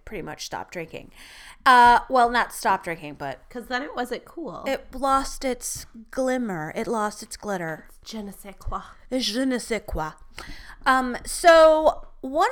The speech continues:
Speaker 1: of the guys that was there, he was incidentally in a fraternity. I'll let you form your own judgment. He bought me,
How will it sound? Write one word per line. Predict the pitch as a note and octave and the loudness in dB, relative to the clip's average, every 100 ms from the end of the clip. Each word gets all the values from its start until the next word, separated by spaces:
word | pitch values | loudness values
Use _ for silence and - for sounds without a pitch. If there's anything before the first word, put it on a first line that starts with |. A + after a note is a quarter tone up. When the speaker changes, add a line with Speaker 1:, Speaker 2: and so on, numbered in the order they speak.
| B4 | 2
Speaker 1:
of | |
the | C#4+ | 0
guys | C4+ B3 A#3+ A#3+ A#3+ A#3 - | 2 4 4 4 2 -2 -2
that | A#3 - | -4 -2
was | A3 A3 A3 | -4 -6 -6
there, | A3 G#3+ G#3 G#3 G3+ - | -2 2 2 2 0 -2
he | A3+ A#3 | -8 -8
was | A#3+ A3+ A3 A3 - _ | -4 -2 -2 -4 -12 _
incidentally | C#4 D4 C4+ A#3+ A#3+ A3 G3 F#3 - - | -10 -8 -4 -2 -2 -2 -6 -6 -10 -12
in | A3 G#3+ | -8 -6
a | |
fraternity. | G#3 F3 - F#3+ F3+ D3+ D3+ D3 D#3 - - - _ _ _ _ _ _ - | -8 -12 -8 -8 -8 -10 -10 -12 -14 -16 -16 -16 _ _ _ _ _ _ 0
I'll | G#3 G#3 | 0 0
let | G#3 - | -4 -6
you | G#3 | -10
form | - G3 F#3 | -8 -8 -6
your | E3 | -6
own | E3 D#3+ | -6 -6
judgment. | E3 - - C3 - - - - - - | -8 -8 -10 -10 -12 -16 -8 -6 -6 -10
He | - - E4 F#4+ | -20 -10 -6 -4
bought | D#4+ A#3+ G#3+ G3+ G3 | -4 0 2 0 -2
me, | F#3 F3 F3+ | -10 -8 -10